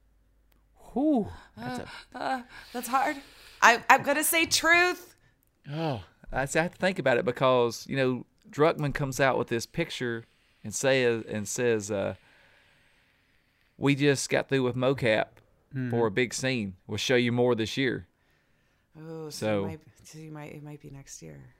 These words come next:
Speaker 1: Now I'm
Speaker 2: Takes a
Speaker 1: gonna
Speaker 2: long
Speaker 1: say
Speaker 2: time for
Speaker 1: truth.
Speaker 2: these things.
Speaker 3: Okay.
Speaker 1: I'm gonna say
Speaker 2: Uh,
Speaker 1: truth. I'm gonna say they, they, they moved it to October because April is the freakers,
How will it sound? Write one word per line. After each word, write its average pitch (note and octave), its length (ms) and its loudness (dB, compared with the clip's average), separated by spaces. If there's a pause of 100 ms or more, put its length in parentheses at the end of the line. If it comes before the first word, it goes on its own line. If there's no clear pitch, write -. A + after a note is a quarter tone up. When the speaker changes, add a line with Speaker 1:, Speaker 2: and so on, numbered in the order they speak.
(840)
Speaker 1:
Now D3 80 6
I'm G3+ 60 6
Speaker 2:
Takes A3 60 2
a G3 40 4
Speaker 1:
gonna E3 60 2
Speaker 2:
long D3+ 80 -2
Speaker 1:
say C#3 100 4
Speaker 2:
time D3+ 180 -2
for - 60 0
Speaker 1:
truth. - 100 -4
Speaker 2:
these - 160 -12
things. C3 160 -8
Speaker 3:
Okay. A#3+ 160 -4 (260)
Speaker 1:
I'm C#3 100 -4
gonna D3+ 120 -2
say C3+ 160 0
Speaker 2:
Uh, B2+ 40 -10
Speaker 1:
truth. G2+ 300 -6 (1300)
I'm B2 120 -8
gonna D3+ 140 0
say C#3 240 2
they, B2+ 180 0
they, B2 220 0
they A#2+ 200 2
moved C#3 340 2
it D#3+ 100 2
to - 60 -4
October B2 500 -2
because G#2 560 -2 (100)
April B2+ 540 -2
is A2 600 -2
the G2+ 100 -10
freakers, A2+ 760 -2